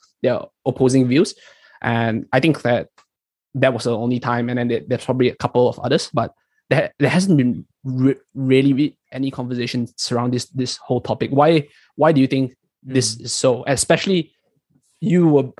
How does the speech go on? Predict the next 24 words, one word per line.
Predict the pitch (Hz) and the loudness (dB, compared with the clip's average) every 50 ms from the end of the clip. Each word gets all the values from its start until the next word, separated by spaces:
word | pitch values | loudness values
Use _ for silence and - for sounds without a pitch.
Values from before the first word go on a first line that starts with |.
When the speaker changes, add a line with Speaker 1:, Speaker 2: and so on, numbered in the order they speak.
| - | -4
Speaker 1:
on | 139 139 127 | -2 -2 0
the | 127 127 127 | 0 -2 -2
receiving | 131 127 - 139 139 143 147 139 | -2 -4 -2 -2 0 0 0 0
end | 131 131 127 | 0 0 -2
of, | 117 - 127 | -2 -4 -4
like, | 113 - 127 | -6 -2 0
"Yeah, | 135 127 113 | 0 0 0
cool, | - - 135 123 117 | 0 -2 -2 -2 -2
right? | 107 120 120 120 - - | -2 -2 -2 -4 -4 -4
Uh, | - 120 95 | -6 -4 -2
this | 135 139 - - | -2 -2 -2 -2
person's, | - 120 - 127 123 117 - | -2 -2 0 0 0 -2 -2
like, | 92 101 - | -6 -8 -10
a | - | -12
fringe | - - 123 120 123 110 | -18 -12 -8 -6 -6 -4
person, | - 117 117 - 110 113 110 117 | -4 -4 -4 -2 -2 -2 -4 -4
you | 104 | -6
know, | 120 117 104 110 - - | -8 -8 -8 -10 -8 -8
we | 123 110 101 - | -8 -8 -8 -8
probably | - - 135 127 | -4 -2 -2 -2
shouldn't | - 135 120 110 117 | -2 -2 -4 -4 -2
listen | 120 - 127 98 | -2 -4 -4 -6
to | 113 | -4
him." | 123 117 120 120 | -4 -6 -6 -6